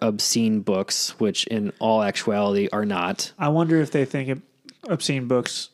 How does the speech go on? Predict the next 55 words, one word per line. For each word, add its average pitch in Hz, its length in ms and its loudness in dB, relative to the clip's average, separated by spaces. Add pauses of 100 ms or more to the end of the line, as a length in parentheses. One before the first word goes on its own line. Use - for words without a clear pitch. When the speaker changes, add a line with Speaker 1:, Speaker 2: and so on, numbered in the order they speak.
(120)
Speaker 2:
are 120 300 0
Fifty 117 300 -4
Shades 113 260 -4
of 110 80 -6
Grey, 113 260 -2
because 113 280 -4
I 113 80 -2
can 120 100 -8
almost 113 240 -8
guarantee 110 380 -8
you 127 160 -2
that'll 120 240 0
be 101 140 -10
kept - 280 -12
in, 107 160 -12 (220)
'cause 147 180 0
it's 156 120 -2
straight 233 340 -4
sex. - 360 -14 (400)
Speaker 1:
Well, 113 320 2
I, 90 340 0
that's - 260 -2
a - 20 -6
good 110 240 0
question. 127 600 2
Um, 104 480 2
I 120 160 6
don't 117 180 4 (140)
know 123 340 4
any 131 260 4
Speaker 2:
Check 131 140 8
Speaker 1:
of 120 80 4
Speaker 2:
your 175 80 6
library. 135 500 2 (200)
Speaker 1:
Check 135 180 2
your 151 80 6
library, 135 460 6 (180)
a-, 113 340 4
and 139 160 4
then 147 440 4
call 123 500 4 (420)
D 123 120 2
U 120 180 6
I 143 140 4
Kimmy 123 400 2 (500)
and 127 80 -2
be 127 100 6
like, 113 200 4
"Can 110 160 -2
I 107 40 2
read 110 220 2
this 127 140 4
book 117 320 4
in 110 240 0
school?" - 480 -2